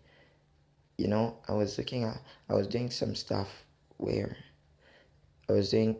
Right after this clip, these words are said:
I was watching some, some videos on YouTube. And then suddenly I was starting to feel this urge, you know. I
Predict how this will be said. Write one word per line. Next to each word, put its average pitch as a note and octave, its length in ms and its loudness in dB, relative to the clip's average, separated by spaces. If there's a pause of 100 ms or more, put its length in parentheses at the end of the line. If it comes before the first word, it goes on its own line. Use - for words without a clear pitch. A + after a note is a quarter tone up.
I G#2 60 -2
was G#2 200 2
watching A2 460 0
some, G#2 360 -2 (720)
some G#2 220 0
videos G#2 480 0
on G#2+ 160 -2
YouTube. - 500 -2 (1600)
And G#2 160 -2
then G#2+ 260 -6 (720)
suddenly G#2+ 680 -4
I - 60 -8
was A2 140 -4
starting G2+ 340 -6
to - 80 -6
feel A2 400 -6 (420)
this - 220 -6
urge, G#2 220 -2
you A2 140 2
know. A2 100 -6 (2250)
I G#2 40 -4